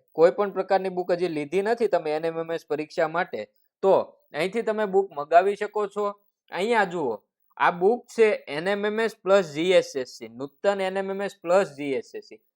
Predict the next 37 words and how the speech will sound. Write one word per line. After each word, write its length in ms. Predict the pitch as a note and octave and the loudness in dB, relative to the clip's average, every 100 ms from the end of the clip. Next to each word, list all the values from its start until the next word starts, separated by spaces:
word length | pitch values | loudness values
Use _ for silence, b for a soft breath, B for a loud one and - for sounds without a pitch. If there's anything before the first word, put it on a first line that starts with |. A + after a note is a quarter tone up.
| - | -10
એટલે 260 | C3 F#3+ G3 | -8 -6 -4
કે 120 | G#3+ | 2
બાળકો, 360 | F#3+ G3 G3 | 4 4 2
આ 300 | G#3 - G3 | -2 2 2
બુક 240 | F#3+ G3 - | 2 0 -4
તમને 300 | F#3+ F#3+ G3+ | -6 -4 -6
એન 200 | C#3+ D3+ | -6 -6
એમ 140 | F3 | -8
એમ 120 | F#3+ | -10
એસ 80 | G3 - | -14 -8
પરીક્ષામાં 480 | F#3 F#3 - F#3+ G3 | -6 -6 -4 -6 -4
તો 100 | G3+ | -2
ઉપયોગ 360 | G3 G#3 G#3+ | -2 -2 -4
થશે 380 | - A#3 A#3 F3 | -2 -2 0 -2
જ, 80 | A#2 _ _ _ | -4 _ _ _
પરંતુ 520 | G3 B3+ A#3+ D3 B2 _ _ - | 2 2 0 -6 -10 _ _ -8
જે 120 | F3+ | -6
માર્ચ 400 | F#3+ D3+ G3 G3+ | -4 -4 -4 -6
મહિનામાં 480 | G3+ G#3 G#3+ A3 G3 | -8 -6 -4 -4 -4
જ્ઞાન 320 | D#3+ E3+ A#3+ | -2 -2 0
સાધનાની 500 | A#3 A#3+ G#3+ A3+ A3 | 0 0 0 -4 -4
પરીક્ષા 400 | G3+ G3 - F#3+ | -4 -4 -2 -2
લેવા 340 | F3 F3 E3+ | 0 6 6
જવાની 460 | D3+ D3 D3 C#3+ C3 | 6 2 -2 -4 -10
છે, 240 | D#3 F#3+ - _ _ - | -10 -10 -10 _ _ -4
એ 160 | F#3+ | -2
પરીક્ષામાં 760 | G#3+ A3 A3 A3 G#3+ G#3 G3+ F#3+ | 0 0 -2 0 0 0 -2 -2
પણ 240 | G#3 B3 | -4 -4
આ 340 | - E3 F#3 | -4 2 2
વિક-, 340 | F3 E3+ - - | 0 -6 -14 -6
અ, 420 | D3+ D3+ D3 C#3+ C#3 _ _ _ _ _ _ _ _ _ _ _ _ _ - | -2 0 0 -2 -6 _ _ _ _ _ _ _ _ _ _ _ _ _ -2
આ 140 | D#3 | 0
બુક 280 | F3 G3 G3 | 2 2 0
તમને 260 | F#3 F#3+ | -4 -4
ખૂબ 280 | F#3 F#3+ A3 | 0 2 2
ઉપયોગી 420 | G3 F#3 F3+ F3 | 0 -2 -4 -6
બનવાની 560 | E3 D3+ D3+ D#3 F3 C4 | -6 -6 -6 -6 -6 -8